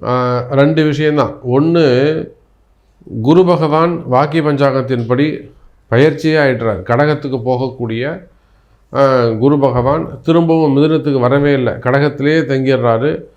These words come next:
திரும்பவும் அடுத்த மார்ச் மாசத்துக்கு மேல அங்கேயே பயிற்சி ஆகிறார். அப்போ இ-, வாக்கிய பஞ்சாங்கத்தை ஒரு பயிற்சியாகவே கூட நம்ம இது வந்து கண்டினியூவா நம்ம இதை பார்த்துடலாம். இன்னொன்னு, திருக்கணித பிரகாரம்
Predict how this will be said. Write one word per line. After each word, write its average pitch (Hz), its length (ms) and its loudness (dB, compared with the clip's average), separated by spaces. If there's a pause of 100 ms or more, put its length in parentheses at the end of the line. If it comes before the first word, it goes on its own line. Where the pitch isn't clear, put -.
(140)
திரும்பவும் 175 400 2
அடுத்த 143 580 0
மார்ச் 135 360 0
மாசத்துக்கு 127 640 -4
மேல 147 340 -2
அங்கேயே 147 400 -2
பயிற்சி 127 360 -4
ஆகிறார். 101 400 -6 (1080)
அப்போ 156 260 4
இ-, 156 280 4
வாக்கிய 156 380 2
பஞ்சாங்கத்தை 147 600 0
ஒரு 147 120 0
பயிற்சியாகவே 151 720 0
கூட 135 160 -2
நம்ம 139 240 0
இது 117 100 2
வந்து 120 560 0 (160)
கண்டினியூவா 131 460 0
நம்ம 117 160 -4
இதை 101 120 -6
பார்த்துடலாம். 95 560 -6 (840)
இன்னொன்னு, 175 440 2
திருக்கணித 175 480 0
பிரகாரம் 135 600 0